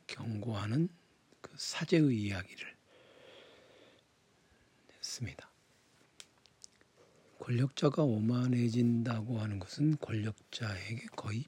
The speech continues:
필연적인 일인 것 같습니다. 어쩔 수 없죠. 권력자들이. 또 그런 오만함이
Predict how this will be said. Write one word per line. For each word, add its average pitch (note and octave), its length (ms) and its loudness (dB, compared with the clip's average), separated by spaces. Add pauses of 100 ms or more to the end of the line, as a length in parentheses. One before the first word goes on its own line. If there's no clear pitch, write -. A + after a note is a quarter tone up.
(100)
필연적인 D3+ 720 0 (600)
일인 A2+ 260 0
것 - 160 -10
같습니다. - 600 -10 (1700)
어쩔 A#2 240 -4
수 - 160 -12
없죠. G2+ 420 -10 (440)
권력자들이. - 960 -12 (400)
또 D#3+ 220 2
그런 D#3 300 4
오만함이 C#3 760 2